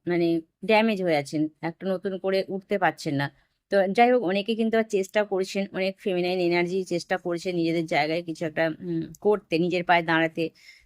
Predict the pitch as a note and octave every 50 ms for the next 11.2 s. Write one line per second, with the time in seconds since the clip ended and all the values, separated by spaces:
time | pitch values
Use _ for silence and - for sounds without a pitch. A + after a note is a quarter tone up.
0 | _ - F#3 F#3 F3+ - - A3+ A3 A3+ A#3 A3+ A3 G#3 F#3 F#3+ F#3+ F#3+ G#3 G3+
1 | G3+ F#3+ F3 F3+ F3+ - G3 - G3 F#3 F#3+ - F#3 F#3+ G3 F#3+ G3 E3+ D#3+ F3+
2 | F#3 F3 F3+ F3 - - F#3 F3+ E3+ E3 - F#3+ F3+ E3 F#3+ F3 F3 E3 - -
3 | E3+ E3+ E3 E3 D#3+ F#3 E3+ F#3 F3 - F#3+ F#3 F3+ - G3 F#3 - F#3 F3 E3+
4 | F#3+ E3+ - E3 E3 E3 F#3 F3 - F3+ D3 - - F3+ F3+ F3+ - - E3 C3
5 | - - F3 - _ E3+ E3+ E3 E3 D#3+ _ - E3 E3 - _ _ _ _ _
6 | _ - D#3+ D#3+ E3+ F3 E3+ D#3+ D#3+ D#3 D#3+ F3 E3+ - E3 - - - _ E3
7 | E3+ E3+ F3 F3 F3 E3 - F3+ F3 E3+ - - E3+ F3 F3 - F#3+ G3+ G3+ G3
8 | F#3+ F3 - F3 E3+ E3+ F3 E3+ F#3+ F#3+ F#3+ - F3+ E3+ F#3 F#3 - F#3 E3+ -
9 | E3 D#3+ - - E3+ F3 F3 E3 - F#3+ F#3 F#3 E3+ - D#3+ C#3 - D3+ D3 E3
10 | - _ _ _ _ _ _ _ _ _ _ _ _ _ _ _ - F3 E3+ -
11 | - D3 D#3+ E3